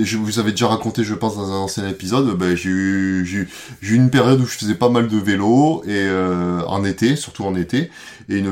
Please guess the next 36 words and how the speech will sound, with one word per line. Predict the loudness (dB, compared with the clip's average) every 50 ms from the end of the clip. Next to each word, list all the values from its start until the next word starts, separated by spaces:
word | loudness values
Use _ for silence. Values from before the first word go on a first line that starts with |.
| -4 -4
fois, | -4 2 2 2 2
ça, | 4 0 0 0 -2
ça | -2 -2 -2
m'était | -2 -2 -2 0 -2
arrivé | 0 0 0 -2 0 2 0 0
de, | 2 0 2 2 2
de | 2 0 -2
faire | -4 -4 -6 -6
vraiment | -4 -2 0 0 0
beaucoup | 0 -4 -6 -8 -12
de | -12
kilomètres. | -8 -6 -4 -2 -2 -2 -4
J'étais | -4 -6 -6
parti | -4 -4 -6 -6 -8 -14 -12
pour | -8 -6 -6
une | -6 -6
centaine | -6 -6 -6 -6 -4 -4
de | -4 -6
kilomètres, | -6 -6 -6 -6 -4 -4 -4 -6 -6 -12 -20 -20 -20 -20 -20 -20 -8 -4
et | -4 -2
j'avais, | -2 -2 0 2 2 2 2 0
je | -8 -8 -6 -6
m'étais | -6 -6 -6 -8
pris | -8 -10 -12 -10
deux | -2 -2 -2
bidons | -2 -2 -6 -4 -4 -4 -4 -4
d'eau, | -8 -6 -4 -4 -4 -4 -2 -2 -2 -2 -4 -6 -8 -12 -12 -12
euh, | -10 -10
remplis, | -8 -6 -8 -8 -4 -4 -2 0 0
mais | 2 0 0 0 -2
bon, | -4 -6
il | -6
s'avère | -6 -4 -4 -4 -4 -4
qu'après | -4 -4 -4 -4 -4 -4 -4 -4
les, | -2 0 0 0 0 0
les, | 0 -2 -2 -4 -4